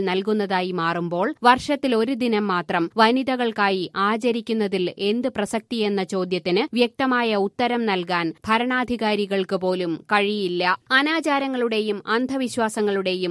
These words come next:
മതിൽക്കെട്ടുകൾ തകർത്ത് സ്വാതന്ത്ര്യത്തിന്റെ ശുദ്ധവായു ശ്വസിച്ച് തങ്ങൾക്കിഷ്ടമായ തൊഴിലിടം തിരഞ്ഞെടുത്ത് ആഹ്ലാദകരമായ ജീവിതം നയിക്കാൻ കഴിയുന്ന വനിതകളുടെ എണ്ണം വർദ്ധിച്ചു വരുന്നുണ്ടെന്നതാണ്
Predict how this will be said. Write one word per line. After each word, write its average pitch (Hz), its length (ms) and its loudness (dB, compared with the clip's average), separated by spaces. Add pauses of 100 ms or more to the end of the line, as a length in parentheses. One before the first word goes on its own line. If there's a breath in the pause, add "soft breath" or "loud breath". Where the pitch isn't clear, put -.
(160)
മതിൽക്കെട്ടുകൾ 208 840 0
തകർത്ത് 170 440 -2 (140)
സ്വാതന്ത്ര്യത്തിന്റെ 240 840 2
ശുദ്ധവായു 220 720 -2
ശ്വസിച്ച് 185 580 -4 (120)
തങ്ങൾക്കിഷ്ടമായ 240 720 -2 (340)
തൊഴിലിടം 220 600 0
തിരഞ്ഞെടുത്ത് 196 680 -2 (100)
ആഹ്ലാദകരമായ 226 1000 2
ജീവിതം 226 500 -4
നയിക്കാൻ 202 480 -2
കഴിയുന്ന 180 480 -2 (180)
വനിതകളുടെ 202 840 0
എണ്ണം 170 300 0 (160)
വർദ്ധിച്ചു 233 540 2
വരുന്നുണ്ടെന്നതാണ് 196 1040 0